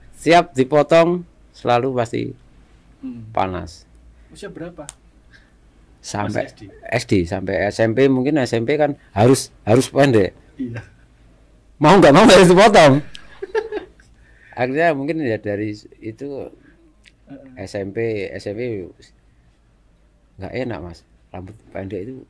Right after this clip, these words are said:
Speaker 1: wah, nggak enak bener.
Speaker 2: <laughs> Itu ya.
Speaker 1: Kayak nggak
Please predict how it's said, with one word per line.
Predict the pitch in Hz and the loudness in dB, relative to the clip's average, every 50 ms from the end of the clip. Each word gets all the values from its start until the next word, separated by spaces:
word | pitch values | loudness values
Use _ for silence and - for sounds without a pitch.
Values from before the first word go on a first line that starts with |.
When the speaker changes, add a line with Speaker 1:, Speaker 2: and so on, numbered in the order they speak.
| _ _ | _ _
Speaker 1:
wah, | _ - _ _ _ _ _ _ _ _ _ _ _ _ _ _ _ _ | _ -20 _ _ _ _ _ _ _ _ _ _ _ _ _ _ _ _
nggak | - 117 131 127 175 190 | -6 -4 -2 0 0 0
enak | 165 147 120 | 0 -2 -4
bener. | 120 123 127 123 110 101 - - - - _ _ _ _ | -4 -4 -4 -4 -6 -8 -10 -16 -18 -20 _ _ _ _
Speaker 2:
<laughs> | _ _ - - - _ _ _ _ 147 | _ _ -20 -20 -20 _ _ _ _ -16
Itu | 135 139 | -14 -12
ya. | 135 127 120 117 123 - | -12 -12 -14 -16 -14 -10
Speaker 1:
Kayak | - 156 160 151 | -8 -8 -6 -4
nggak | 127 139 - | -4 -4 -6